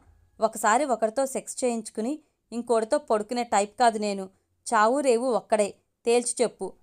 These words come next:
కరాఖండిగా ఉంది దమయంతి. ఇలాంటి అమ్మాయి ఎవరికి దొరుకుతుంది ఈ రోజుల్లో? "ఒక్కడినే నమ్ముకుంటా, లేకుంటే చస్తా" అనేది రఘుకి ఏమీ తోచలేదు. "కానీ దమయంతి, ఇందువల్ల ముగ్గురం ఇబ్బంది పడతాం దమయంతి. ఎవరికీ సుఖం ఉండదు,"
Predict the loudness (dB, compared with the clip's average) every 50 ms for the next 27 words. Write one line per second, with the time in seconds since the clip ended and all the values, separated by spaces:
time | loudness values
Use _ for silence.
0 | _ -8 -4 -2 0 2 2 2 2 0 0 0 0 2 2 2 2 2 -2 -6
1 | -4 -2 -2 -2 0 -2 -4 -4 -6 -6 -10 -10 -12 -12 _ _ _ _ _ -8
2 | -2 0 2 2 2 2 0 0 0 0 -2 0 0 2 0 0 -2 -4 -6 -6
3 | -6 -4 -6 -6 -6 -10 -8 -8 -8 -6 -6 -8 -8 -6 -6 -6 -6 -6 -6 -8
4 | -8 -6 -2 -2 -2 -2 -4 _ _ _ _ _ _ _ -4 -4 -4 -2 -2 -4
5 | -2 -2 -2 0 0 -2 -4 -4 -6 -6 -6 -4 -2 -2 -2 -2 -2 -8 -6 -4
6 | -4 -4 -4 -6 -2 -2 -2 -2 0 -2 -4 -4 -2 0 0 0 0 0 -4 -4
7 | -6 -8 -12 -12 _ _ _ _ _ _ _ -4 -2 -2 0 0 -2 -2 -2 -2
8 | -2 -2 -2 -4 -2 0 0 0 0 -2 -2 -2 -2 -2 -4 -10 -12 _ _ _
9 | -20 -20 -20 _ _ 0 0 0 0 0 -2 -2 -2 0 0 -2 -4 -4 -6 -8
10 | -10 -10 -10 -12 _ _ _ _ -12 -8 -6 -4 0 0 0 2 2 2 2 0
11 | -2 0 0 2 0 0 -2 -4 -2 -2 0 0 0 0 0 -2 -4 -2 0 0
12 | 0 0 -2 -4 -6 -6 -6 -8 -10 -10 -10 _ _ _ _ _ _ _ _ 0
13 | 2 2 2 2 0 -4 -6 -6 -6 -6 -4 -4 -4 -2 0 -2 -2 -2 -2 -8